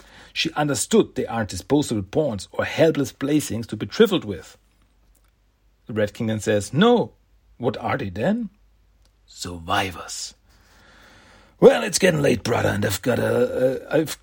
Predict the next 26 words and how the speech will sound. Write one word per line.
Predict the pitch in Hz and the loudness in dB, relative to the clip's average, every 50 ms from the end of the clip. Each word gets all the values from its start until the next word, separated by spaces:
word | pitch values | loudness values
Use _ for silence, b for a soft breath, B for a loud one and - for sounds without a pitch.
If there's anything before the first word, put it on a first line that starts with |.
| - - - _ - _ _ _ _ _ _ _ _ _ - | -20 -20 -20 _ -20 _ _ _ _ _ _ _ _ _ -8
I | - 131 143 | -4 0 0
have | 151 123 - | 0 0 0
a | 123 127 | 0 2
long | 123 127 139 160 180 185 180 160 | 4 6 8 8 6 6 2 0
night | 151 147 147 - | -2 -4 -4 -6
of | - - | -8 -8
skinning | - - - 220 247 233 214 196 | -8 2 4 6 6 6 4 4
and | 175 156 - | 0 0 2
gutting | - 131 117 120 110 104 | 2 2 2 2 -2 -4
ahead | 98 - 107 104 | -4 -4 -4 -4
of | 101 95 - | -4 -4 -6
me. | 98 92 87 85 - _ _ _ _ | -8 -8 -8 -10 -14 _ _ _ _
You | - 220 | -6 -4
can | - 147 127 117 | -2 0 -2 -2
see | - - 110 | -2 -6 -6
yourself | 107 104 92 - - 104 92 95 - | -6 -6 -6 -6 -8 -8 -10 -10 -12
out." | 98 98 90 85 - - - _ _ _ _ _ _ - _ | -12 -12 -12 -12 -14 -16 -18 _ _ _ _ _ _ -20 _
So, | - - 113 131 165 165 - _ _ _ _ _ _ _ _ _ _ _ _ _ - | -4 -2 0 0 0 0 -4 _ _ _ _ _ _ _ _ _ _ _ _ _ 2
once | 131 190 220 233 | 4 4 4 4
again, | 233 185 185 185 185 165 - | 4 4 4 4 2 0 -2
the | - 110 | -4 -2
Red | 104 101 101 - | -2 -4 -4 -4
King | - 131 120 | -6 -6 -6
gets | 98 98 95 - | -4 -6 -8 -6
a | - - 110 | -8 -6 -4
no | 104 107 123 113 98 90 85 | 2 4 4 4 4 0 -6